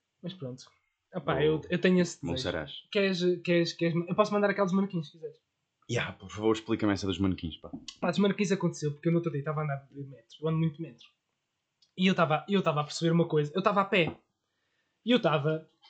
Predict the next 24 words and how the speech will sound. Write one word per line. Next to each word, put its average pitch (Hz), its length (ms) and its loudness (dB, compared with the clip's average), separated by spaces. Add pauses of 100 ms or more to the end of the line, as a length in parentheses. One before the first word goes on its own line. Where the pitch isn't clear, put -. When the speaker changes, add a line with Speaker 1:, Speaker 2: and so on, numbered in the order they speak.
(200)
Speaker 1:
pá, 151 100 -4
estava 139 220 -6
a 139 60 -4
pé, 196 100 0
estava, 165 240 0 (260)
e 175 100 -2
eu 170 40 4
costumo, 185 340 2
eu 196 140 4
a 190 60 4
pé 196 100 4
não 202 80 6
me 214 80 6
encosto. 196 420 2 (200)
Eu 160 120 -2
fico, - 160 -8
tipo, 160 220 0
a 160 80 0
pé, 185 240 2
pernas 170 340 0
abertas, 196 300 2
estás 160 160 -10
a - 20 -4
ver? 214 160 -6